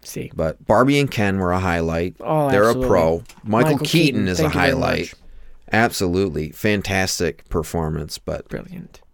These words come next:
Speaker 2: just the perfect closing chapter. There's very, there's some cons, and I'm gonna say there are some cons with this, which I just said.
Speaker 1: Yeah, but very
Speaker 2: Let me
Speaker 1: little.
Speaker 2: repeat myself a hundred times.
Speaker 1: Yeah, why don't
Speaker 2: Buzz's
Speaker 1: you?
Speaker 2: regression,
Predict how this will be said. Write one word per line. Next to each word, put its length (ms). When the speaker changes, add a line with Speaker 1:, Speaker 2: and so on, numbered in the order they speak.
Speaker 2:
just 260
the 80
perfect 460
closing 460
chapter. 500
There's 280
very, 340
there's 300
some 360
cons, 480
and 160
I'm 200
gonna 160
say 280
there 200
are 140
some 200
cons 380
with 160
this, 420
which 180
I 60
just 220
said. 280
Speaker 1:
Yeah, 80
but 100
very 280
Speaker 2:
Let 80
me 60
Speaker 1:
little. 120
Speaker 2:
repeat 260
myself 320
a 60
hundred 240
times. 240
Speaker 1:
Yeah, 120
why 160
don't 100
Speaker 2:
Buzz's 400
Speaker 1:
you? 40
Speaker 2:
regression, 840